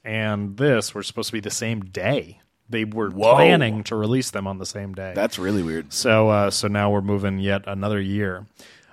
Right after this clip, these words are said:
Speaker 1: Um, ArcLight Hollywood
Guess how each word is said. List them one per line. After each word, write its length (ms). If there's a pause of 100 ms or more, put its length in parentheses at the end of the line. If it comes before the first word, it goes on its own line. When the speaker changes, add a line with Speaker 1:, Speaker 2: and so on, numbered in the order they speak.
(140)
Speaker 1:
Um, 720 (240)
ArcLight 400
Hollywood 680